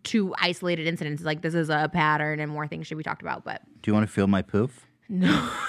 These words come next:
Speaker 1: <laughs> no.
Speaker 2: I need, like, the crunchy
Speaker 1: <laughs> Uh,
Speaker 2: scrunchy.
Speaker 1: uh, you look crazy.
Speaker 2: Can we get a pi-, should we, so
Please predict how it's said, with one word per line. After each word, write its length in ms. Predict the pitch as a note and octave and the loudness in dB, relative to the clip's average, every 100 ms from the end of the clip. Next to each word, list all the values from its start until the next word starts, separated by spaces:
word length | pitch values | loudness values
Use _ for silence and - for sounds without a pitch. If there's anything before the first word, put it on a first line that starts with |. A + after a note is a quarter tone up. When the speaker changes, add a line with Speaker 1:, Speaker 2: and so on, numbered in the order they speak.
| - | -6
Speaker 1:
<laughs> 280 | - - - | -8 -6 4
no. 640 | C#4 A#3 G3 G3 G3 F3 | 6 6 4 2 2 2
Speaker 2:
I 120 | G3 | 4
need, 220 | A2+ C3+ C#3+ | 6 6 6
like, 180 | D3+ | 4
the 380 | D3+ B2+ A2+ G#2 | 6 4 6 2
crunchy 560 | - - A2+ A#2+ - E2 - | 0 2 2 2 -4 -6 -8
Speaker 1:
<laughs> 80 | - | -6
Uh, 1000 | - A#3 D#4 C4 A#3 G3+ G3 F#3+ F#3+ G3 - G#4 - - - - | -4 -2 0 2 2 0 -2 -2 -4 -4 -4 -4 -6 -8 -20 -18
Speaker 2:
scrunchy. 560 | - G2+ F#2 - D#2+ - _ _ | -4 0 0 -2 -10 -12 _ _
Speaker 1:
uh, 460 | - G#3 G#3+ G3 F#3 | 4 6 6 6 4
you 200 | G#3+ A3 | 2 0
look 180 | B3+ G4 | 0 -2
crazy. 600 | - A#3+ G3+ G3 F3+ F#3 | -4 -2 -2 -2 -2 0
Speaker 2:
Can 100 | C4 | 2
we 140 | D3 F3+ | 4 6
get 120 | F4+ | 4
a 60 | D#4 | 2
pi-, 280 | - D#3+ A#3+ | 2 0 0
should 200 | - C#3+ | -6 -4
we, 140 | D#3 | -4
so 240 | - A#2+ | -2 -6